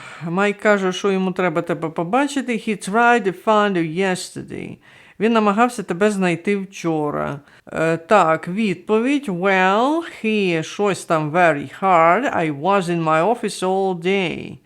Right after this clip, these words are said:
Ну, напевно, він не сильно старався, я так думаю. Або не старався дуже сильно, я цілий день була в офісі. Е, так, ну і оскільки я цілий день була в офісі, я впевнена, що нічого він мене там не шукав,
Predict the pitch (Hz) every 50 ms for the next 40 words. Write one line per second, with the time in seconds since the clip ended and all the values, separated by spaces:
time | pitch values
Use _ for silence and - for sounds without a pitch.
0 | _ - - 170 175 180 190 196 214 254 302 359 370 370 349 330 254 170 196 202
1 | 208 214 214 214 214 247 254 277 277 262 247 220 220 240 226 226 226 226 220 -
2 | - 185 170 165 160 165 160 - - - 185 175 196 240 294 320 311 - - -
3 | 151 147 143 143 143 147 151 - 156 147 139 131 139 156 151 147 147 147 147 147
4 | 147 151 147 147 - - - - - _ _ - 160 151 147 170 170 185 185 190
5 | - 220 214 208 196 175 - - 180 156 170 170 165 175 170 - - 269 285 285
6 | 233 180 170 175 175 175 175 - 233 226 202 180 156 151 185 190 185 165 165 170
7 | 170 175 165 147 143 - - - - - - - - 180 - _ _ _ _ _
8 | - - - 175 175 180 175 226 196 160 - - 220 262 294 294 285 285 285 311
9 | 294 277 277 254 247 240 247 277 277 247 247 247 214 233 233 220 208 220 226 226
10 | 220 220 247 311 330 320 - 247 - - 208 190 208 214 214 214 - 226 196 170
11 | 160 160 151 156 156 - 170 165 165 170 170 175 185 190 196 190 - 240 214 190
12 | 175 180 180 175 175 175 180 175 170 175 170 175 170 165 165 170 165 - 185 175
13 | - 240 254 269 262